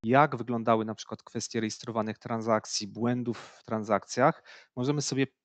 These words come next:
per dany widok, pe-, per daną usługę zmienić widok na taki przegląd czasowy, wykres w czasie, albo zmienić typ prezentacji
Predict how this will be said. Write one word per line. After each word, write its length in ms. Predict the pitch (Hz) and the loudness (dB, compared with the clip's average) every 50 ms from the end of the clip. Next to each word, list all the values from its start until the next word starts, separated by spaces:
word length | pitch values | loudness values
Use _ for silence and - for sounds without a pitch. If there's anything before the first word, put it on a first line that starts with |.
| _ _ _ - | _ _ _ 4
per 420 | 160 160 165 156 139 120 120 - - | 6 8 8 8 6 4 0 -2 -10
dany 440 | 113 113 131 131 135 135 127 113 | -6 2 2 2 4 2 0 -4
widok, 680 | 110 120 120 113 117 113 107 - - - - - _ _ _ _ - | -4 -6 -6 0 4 4 4 4 0 -10 -20 -20 _ _ _ _ -4
pe-, 80 | 131 | -4
per 240 | - - 156 147 143 | 0 2 2 2 4
daną 260 | 131 - 135 131 120 | 4 2 0 0 -2
usługę 640 | - - 107 - - - 120 117 117 110 104 104 - - | -4 -6 -8 -8 -8 -8 -8 0 0 0 0 0 -4 -6
zmienić 440 | 107 110 123 127 131 127 113 104 110 | -12 -10 -10 -8 -8 -8 -10 -10 -8
widok 380 | 113 117 110 117 107 98 113 | -8 -6 -2 -2 -2 -2 -2
na 240 | 107 101 101 98 101 _ _ _ _ _ _ _ _ _ _ - | -4 -4 -4 -4 -6 _ _ _ _ _ _ _ _ _ _ -14
taki 260 | 117 - - 110 - | -14 -14 -14 -14 -10
przegląd 580 | - - 123 113 117 107 104 101 - - _ _ _ _ _ _ _ _ _ _ _ _ _ _ _ _ _ _ - | -8 -8 -6 -4 -4 -6 -6 -6 -10 -20 _ _ _ _ _ _ _ _ _ _ _ _ _ _ _ _ _ _ -8
czasowy, 520 | - 113 - - - 107 104 113 127 143 | -6 -6 -4 -2 -2 -2 -2 0 -2 -2
wykres 360 | 143 135 - 104 107 - - | -2 -4 -4 -4 -4 -4 -6
w 80 | - - | -8 -6
czasie, 460 | - - 98 - - - - - - | -4 -4 -4 -4 -4 -4 -4 -4 -2
albo 260 | - 147 143 143 143 123 | 0 0 0 2 0 -2
zmienić 540 | 117 120 143 170 180 170 131 - - - | -2 -2 -4 -2 -4 -4 -2 -4 -6 -4
typ 160 | - 147 139 - | -4 -8 -8 -8
prezentacji 880 | - 123 120 107 113 110 107 - 113 110 - - - - 165 185 202 | -6 -4 -4 -4 -4 -6 -6 -4 -2 -4 -2 -4 -6 -6 -2 -2 -2